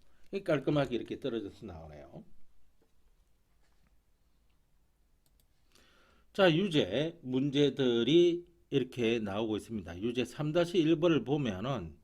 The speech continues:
삼 다시 일 번을 보면은 이렇게 이제 인수분해가 되어 있는 둥, 안 되는 둥 돼 있죠. X 대신에 일 집어넣으면 요거 제로 되고, 제로 되고 나오니까,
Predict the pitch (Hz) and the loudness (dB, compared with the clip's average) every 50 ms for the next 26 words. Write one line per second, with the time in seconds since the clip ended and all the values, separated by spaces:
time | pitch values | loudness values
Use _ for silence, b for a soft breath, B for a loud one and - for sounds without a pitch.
0 | _ _ _ _ - _ _ _ _ _ - - 190 190 180 196 190 190 202 175 | _ _ _ _ -20 _ _ _ _ _ -8 -6 -4 -2 0 0 0 2 4 4
1 | 180 185 165 185 190 180 180 165 170 170 170 165 160 160 147 139 139 139 151 165 | 4 4 4 2 2 2 0 0 0 0 0 0 0 0 0 -2 -2 -2 -2 -2
2 | 170 160 170 165 160 160 - - 139 123 117 120 120 110 104 139 160 b b b | -2 -4 -4 -6 -8 -6 -4 -4 -4 -2 0 -2 -2 -2 -2 -4 -8 b b b
3 | b b b b b b - 160 185 196 170 240 220 240 220 220 185 165 147 - | b b b b b b -2 0 0 0 0 0 2 4 4 6 6 4 4 2
4 | - 190 220 220 214 214 214 - 196 190 202 208 220 226 226 208 220 202 160 147 | 2 4 6 6 6 6 4 0 -2 0 2 2 2 2 2 2 2 2 2 2
5 | 147 139 151 151 156 156 151 147 143 127 135 131 131 120 110 104 - 139 143 139 | 2 2 2 2 2 2 2 0 0 2 0 0 0 0 -2 -4 -2 -2 -2 -2
6 | - 113 95 98 110 - - 175 170 170 - 151 127 135 120 113 - - 139 131 | -2 -6 -6 -6 -8 -4 -4 -4 -2 0 -2 -2 0 0 0 0 -2 -4 -6 -4
7 | 123 160 165 170 180 165 - 180 165 147 143 127 127 120 120 123 120 127 127 - | -4 -2 -2 -2 -2 -2 -2 -4 -4 -2 -2 -2 0 0 0 0 0 0 0 0
8 | 156 147 143 131 - 113 110 104 107 - 143 139 131 131 120 104 107 104 98 139 | 0 2 2 0 0 -2 -2 -4 -4 -2 -2 0 0 0 0 -2 -2 -2 -2 -2
9 | 175 175 175 B B B B B B B B B B B - - 117 120 127 131 | -4 -4 -4 B B B B B B B B B B B -10 -6 -2 0 2 2
10 | 139 127 107 - - 113 120 113 92 82 78 76 | 2 2 0 -2 -2 -2 -2 -2 -2 -4 -8 -12